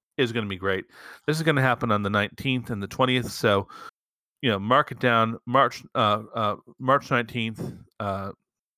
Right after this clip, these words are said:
next Saturday, is gonna be one of the best days of tag team wrestling you're gonna see. It's gonna start with a four-way, uh, tag team, uh, tag team match to determine the sixteenth seed in the Crockett Cup, and then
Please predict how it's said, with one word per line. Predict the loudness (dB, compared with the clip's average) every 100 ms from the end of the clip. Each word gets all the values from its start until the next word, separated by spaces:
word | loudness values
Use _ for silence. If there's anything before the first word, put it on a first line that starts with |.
| -8
next | 0 0 0 0
Saturday, | 2 4 4 4 0 -4 _ _ _ _ _ _ _ _
is | -4 -4
gonna | -4 -4
be | -4
one | -2 -2
of | -2
the | -6
best | -6 0 0 0 -8 -2
days | 0 0 -4
of | -8
tag | 0 0 -2
team | -8 -4
wrestling | -4 -4 -12
you're | -10 -10
gonna | -10 -12
see. | -12 -12 -12 _ _ _ _ _ _ _ -4
It's | -4 -4
gonna | -8 -8
start | 0 2 2
with | -2 -6
a | -8
four-way, | -6 2 4 6 4 4 2
uh, | 2
tag | 2 2 0
team, | -2 -4 -4 -2
uh, | 2 4 2 0 -12 _ -12
tag | -2 0 0
team | -2
match | 0 0 -2 -10
to |
determine | -6 0 0 0
the | -6
sixteenth | -8 -8 -12 -14 -14
seed | -12 -8 -8 -10 _ _ _ _ -16
in | -14
the | -2
Crockett | 0 0 -4 -2
Cup, | 0 0 _ _ _ _ -6
and | -6 -4
then | -6 -8